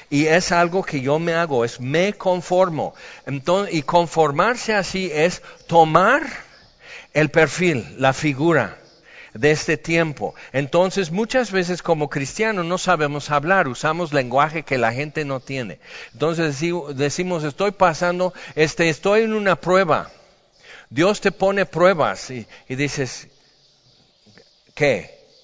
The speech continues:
O sea, co-, como muestra, tienes que entregar una muestra en el laboratorio y te, te hacen prueba. Co-, ¿cómo? Sí, y este, y lo que ahora necesito es entender que, que, eh,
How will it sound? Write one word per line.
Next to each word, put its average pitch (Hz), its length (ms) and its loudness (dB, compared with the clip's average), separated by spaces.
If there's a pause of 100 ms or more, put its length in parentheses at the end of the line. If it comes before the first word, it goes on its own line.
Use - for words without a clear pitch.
(500)
O 117 60 -20
sea, 127 260 0
co-, 131 200 -6
como 127 240 -2
muestra, 135 520 -2
tienes 143 280 -6
que 147 100 -6
entregar 131 420 0
una 135 180 -4
muestra 127 500 -2
en 127 80 -6
el 110 120 -4
laboratorio 110 760 -2
y 113 40 -8
te, 107 280 -4
te 107 120 -4
hacen 113 260 -4
prueba. 123 540 -2 (580)
Co-, - 240 -6
¿cómo? 131 440 -4 (500)
Sí, 190 440 -2 (180)
y 151 180 0
este, 147 460 0 (140)
y 160 100 2
lo 180 160 6
que 180 140 2
ahora 208 280 6
necesito 196 840 -2 (100)
es 175 360 2 (200)
entender 180 760 4
que, 147 460 4 (280)
que, 151 460 4 (440)
eh, - 160 -6